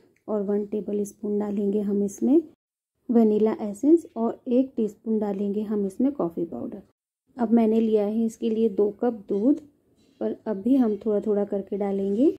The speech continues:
पहले हम एक कप दूध डालकर अच्छे से मिलाएंगे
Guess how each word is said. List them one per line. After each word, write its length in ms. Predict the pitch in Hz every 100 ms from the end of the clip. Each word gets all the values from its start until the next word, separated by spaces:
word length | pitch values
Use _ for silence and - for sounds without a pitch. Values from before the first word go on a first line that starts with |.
| _ _ _ _ _ 247
पहले 240 | 233 226
हम 220 | 254 269 226
एक 200 | 220 -
कप 160 | 247 208
दूध 200 | 226 214
डालकर 340 | 233 220 240
अच्छे 280 | 233 233 226
से 160 | 214 240
मिलाएंगे 640 | 220 208 208 208 233